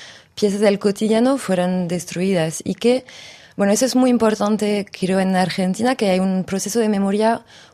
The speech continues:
muy grande de reconstrucción y de volver a pegar todos los pedacitos después de una catástrofe, que es muy importante de reconstruir y decir,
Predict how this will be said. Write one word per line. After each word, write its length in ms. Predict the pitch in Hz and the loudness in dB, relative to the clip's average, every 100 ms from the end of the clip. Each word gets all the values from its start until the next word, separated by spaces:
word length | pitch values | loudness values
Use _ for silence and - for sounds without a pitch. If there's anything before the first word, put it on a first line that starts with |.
| - | -2
muy 300 | 196 233 220 | 2 2 4
grande 280 | 226 240 | 2 2
de 100 | 262 | 2
reconstrucción 800 | 185 180 180 - 190 - 240 285 277 | 2 0 -4 -6 -10 -4 -2 -2 -2
y 100 | - | -2
de 280 | 196 196 - - _ _ _ | 0 0 -2 -10 _ _ _
volver 360 | 165 196 202 262 | 0 2 4 2
a 140 | 220 | 2
pegar 300 | 185 185 196 | 4 4 4
todos 280 | 196 214 208 | 0 -2 -2
los 160 | 202 170 | -4 0
pedacitos 540 | 180 180 - 190 202 | 0 0 -2 -4 -2
después 320 | 196 170 196 | -2 0 -2
de 60 | 185 | -2
una 160 | 175 175 | -2 -2
catástrofe, 540 | 180 185 - 208 - | -4 -4 -6 -8 -4
que 100 | 202 | -4
es 140 | 190 | -2
muy 140 | 208 220 | -2 0
importante 440 | 208 196 196 190 | 0 -4 -4 -2
de 180 | 214 185 | -2 -2
reconstruir 640 | 175 180 175 - 190 208 | -2 -4 -6 -4 -4 -4
y 120 | - 175 | -6 -6
decir, 380 | 170 - 196 | -6 -6 -8